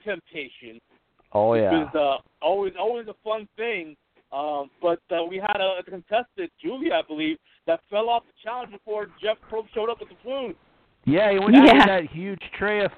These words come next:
Speaker 2: food, and she fell off, and it wasn't even, it, it reminded me of Roger and <laughs> Amazon. That I was, I was like,
Speaker 1: <laughs>
Speaker 2: "Ha ha, you don't get any food, you sexist pig." But for Julia, it was like,
Speaker 1: <laughs>
Speaker 2: "Oh, Julia, you could have hung out just a little bit longer." And that was a nice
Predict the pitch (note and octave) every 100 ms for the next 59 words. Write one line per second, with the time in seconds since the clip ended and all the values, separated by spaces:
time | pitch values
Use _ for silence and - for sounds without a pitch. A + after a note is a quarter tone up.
0 | - G3+ A#3 G3+ D3+ E3 - D#3+ D#3+ F3
1 | F#3+ F#3 - C#3+ C#3+ E3+ D#3 E3 D3+ D3
2 | C3 C3 C3 C3+ C#3+ D3+ D3 C#3 B2+ B2+
3 | C#3 D3 C3 B2+ B2 A#2 C#3 - G3 -
4 | C#3 C3 C3 B2+ B2+ F#3 G#3+ D3+ C3 B2
5 | A#2+ - - _ _ - E3 E3 C#3 B2+
6 | G3 - F#3+ C#3+ C#3+ G#3+ G#3+ G3 E3+ D3
7 | C3+ C#3 D#3 D#3+ D#3 D3 - F3+ F#3 E3
8 | B2+ A#2+ G2+ _ - C3 C3 A#2 A#2 -
9 | C3 D#3 F#3 F3 - _ - A#2+ A#2+ -
10 | G#2+ - G3 D#3 C3 C#3+ C3+ B2+ G3+ G#3+
11 | G#3+ G#3 F3+ G3+ G#3 G3+ F#3+ D#3+ D3+ C#3+
12 | G3 E3 E3+ E3+ F3+ F3+ D#3+ _ - -
13 | _ _ - F#3 - D#3+ F3+ F3+ D3+ B2
14 | E3+ A3+ D#3 D#3+ C#4+ E4+ A#3 D#3+ F3 F#3+